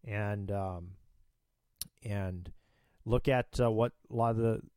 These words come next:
theories are on Genesis chapter six. I just, I, I think the only one that's consistent,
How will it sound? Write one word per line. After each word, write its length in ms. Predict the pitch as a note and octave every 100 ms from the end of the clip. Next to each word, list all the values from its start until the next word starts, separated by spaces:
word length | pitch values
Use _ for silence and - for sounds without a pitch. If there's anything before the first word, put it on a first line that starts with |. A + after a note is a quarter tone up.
| _ -
theories 360 | A#2+ A#2 A#2 G#2+
are 300 | G#2+ A2+ A2+
on 160 | A2
Genesis 360 | G#2+ A2 - -
chapter 340 | - A2 A2
six. 360 | - A2+ A2 - -
I 100 | A#2
just, 380 | A#2 C#3 - - - _ _ _ _ _ _ _ _ -
I, 440 | A#2+ C3 C3 B2+ - _
I 100 | B2+
think 280 | - D#3 -
the 120 | C3 -
only 320 | C#3+ D3 C3
one 300 | A#2 A#2+ A#2+
that's 260 | G#2+ -
consistent, 1000 | - - G#2+ - B2+ B2+ - G#2 G2 -